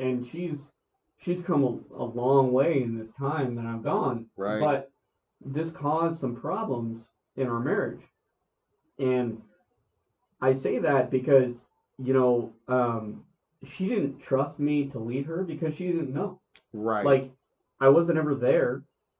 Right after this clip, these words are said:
Speaker 1: to
Speaker 2: Well, yeah.
Speaker 1: lead her. She had to make the decisions herself.
Speaker 2: Yep.
Speaker 1: And so that created a big divide,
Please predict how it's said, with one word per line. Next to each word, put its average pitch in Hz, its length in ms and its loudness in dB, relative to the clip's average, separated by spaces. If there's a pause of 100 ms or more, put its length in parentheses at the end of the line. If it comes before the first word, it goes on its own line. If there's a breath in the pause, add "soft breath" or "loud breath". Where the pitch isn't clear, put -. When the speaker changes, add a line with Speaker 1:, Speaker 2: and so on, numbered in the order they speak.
(220)
Speaker 1:
to 147 180 4
Speaker 2:
Well, 127 140 6
yeah. 151 200 -2
Speaker 1:
lead 165 220 0
her. 131 320 -2
She 156 280 -6
had 139 180 -4
to 120 60 -8
make 123 240 -8
the 139 80 -4
decisions 120 580 -8
herself. - 480 -12
Speaker 2:
Yep. 104 360 -6 (520)
Speaker 1:
And 139 180 0
so 156 440 2
that 139 240 2
created 165 360 0
a 123 40 -2
big 143 640 0 (260)
divide, 117 680 -4